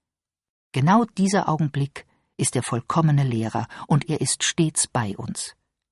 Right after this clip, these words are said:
ist wahrhaftig eine tiefgründige Belehrung. Einfach zu sehen, was vorgeht, das genau ist jetzt die Lektion.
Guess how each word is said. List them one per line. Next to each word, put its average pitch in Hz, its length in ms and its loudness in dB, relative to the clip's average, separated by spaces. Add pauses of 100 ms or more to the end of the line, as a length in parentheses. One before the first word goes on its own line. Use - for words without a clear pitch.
(160)
ist - 220 0
wahrhaftig 180 580 2
eine 147 220 2
tiefgründige 156 840 -2
Belehrung. 117 600 -4 (1500)
Einfach 214 520 4
zu - 200 0
sehen, 180 380 4
was 170 180 0
vorgeht, 143 520 0 (240)
das 185 240 2
genau 170 320 4
ist - 260 -2
jetzt 165 300 -2
die 165 60 0
Lektion. 113 600 -6